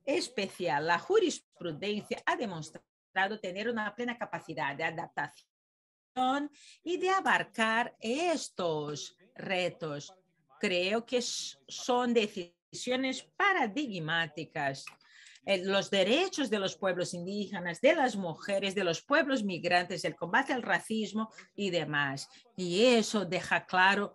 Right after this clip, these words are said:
no solo la importancia, pero también la actualidad de los debates entablados en la Corte Interamericana. Creo que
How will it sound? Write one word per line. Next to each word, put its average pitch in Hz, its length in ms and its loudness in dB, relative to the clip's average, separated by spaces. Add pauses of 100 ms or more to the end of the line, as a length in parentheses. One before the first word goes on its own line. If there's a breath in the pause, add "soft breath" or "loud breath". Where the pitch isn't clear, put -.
(280 soft breath)
no 320 220 2
solo 175 260 0
la 175 100 2
importancia, 180 680 0
pero 403 220 2
también 403 260 -2
la 330 180 2
actualidad 190 920 2
de 226 160 2
los 226 200 0
debates 196 600 0
entablados 196 880 2
en 180 80 -2
la 160 180 0
Corte 180 320 0
Interamericana. 156 800 2 (420 loud breath)
Creo 226 640 6
que 185 540 2